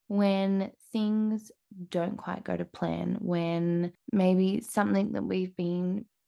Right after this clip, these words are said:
praying for doesn't happen, something we've been wanting we can't do, and we feel like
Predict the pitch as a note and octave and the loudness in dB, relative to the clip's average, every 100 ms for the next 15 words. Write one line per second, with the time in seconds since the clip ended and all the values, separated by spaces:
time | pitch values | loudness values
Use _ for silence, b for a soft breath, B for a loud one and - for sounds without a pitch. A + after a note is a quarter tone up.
0 | _ B3 B3 B3+ B3 - A3+ A3 G#3+ G#3 | _ 0 4 4 2 0 -2 0 -2 -4
1 | G#3+ G3 A3 G#3+ A3+ G#3+ G#3+ G#3+ G#3+ G3+ | -8 -4 -6 -2 0 2 2 0 -2 -6
2 | G3 F#3 - F#3+ F#3 F3+ F#3 - E3+ F3 | -4 -4 -4 -6 -4 -2 -4 -4 -4 0
3 | A3 A#3+ A#3 A#3 - A3+ A3 A3 G#3 F#3 | 4 6 8 6 4 4 4 4 2 0
4 | - E3+ E3 F#3+ - _ C#4+ C4 C4 B3+ | -8 -8 -6 -8 -10 _ 4 6 6 6
5 | B3+ B3 B B B B B - B3+ C#4 | 4 2 B B B B B 0 2 2
6 | C#4 D4+ D4+ C#4+ | 0 0 2 0